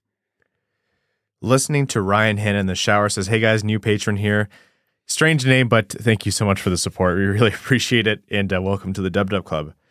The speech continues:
Says, "I've been listening to you guys for almost two and a half years now, and I've gone back and listened to every episode. I'm actually almost through for the second time." That is insane. Uh, now, <laughs> now comes the part where you tell me I'm crazy. "My question is, if you had to guess the exact point totals of the top five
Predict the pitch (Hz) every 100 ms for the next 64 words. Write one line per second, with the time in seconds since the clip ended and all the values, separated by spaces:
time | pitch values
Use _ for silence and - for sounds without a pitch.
0 | _ _ - 123 117 117 117 113 123 110
1 | 117 110 110 107 - - 104 104 98 -
2 | 110 104 98 98 92 98 95 90 82 92
3 | 90 90 92 92 90 90 90 80 90 90
4 | 92 - 95 87 82 90 - 95 - 95
5 | 90 - 92 85 80 78 - - 65 -
6 | 104 110 - _ _ - 107 92 78 -
7 | 82 92 - - - _ 87 - 78 -
8 | - - _ _ _ _ _ _ _ -
9 | - - 80 - 76 95 90 80 78 82
10 | - 73 95 117 - - _ 117 117 131
11 | 135 143 110 113 - 98 107 120 123 131
12 | 98 - 107 - 95 90 104 110 - -
13 | 107 73 104 104 101 85 - - 104 -
14 | 107 98 98